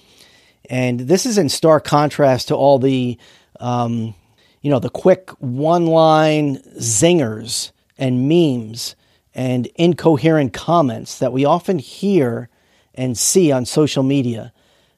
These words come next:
that the sky is falling, uh, last year.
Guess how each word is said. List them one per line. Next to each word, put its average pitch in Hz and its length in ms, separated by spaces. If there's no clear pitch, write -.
that 123 140
the 127 80
sky 143 400
is 135 140
falling, 120 680
uh, 113 220
last 120 460
year. 120 320